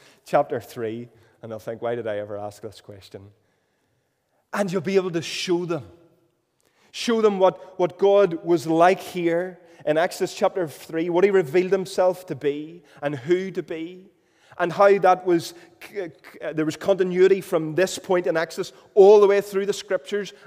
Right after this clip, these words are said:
and into his son, the Lord Jesus Christ. And you'll be able to point them to the great I Am, the one who is present with his people through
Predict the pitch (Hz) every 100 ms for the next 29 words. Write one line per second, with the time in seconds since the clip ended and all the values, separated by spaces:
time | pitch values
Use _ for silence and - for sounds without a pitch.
0 | - 165 180 196 190 170 - 180 190 170
1 | 165 175 180 156 151 - 117 104 - -
2 | _ _ _ _ _ _ _ _ _ _
3 | _ _ _ _ _ _ _ _ _ _
4 | 139 151 139 143 139 131 - 135 127 123
5 | 135 117 107 131 120 110 101 101 95 90
6 | _ _ _ _ _ _ _ _ _ _
7 | _ _ 135 139 139 131 120 - - 147
8 | 131 147 123 123 123 - - 120 120 110
9 | - 123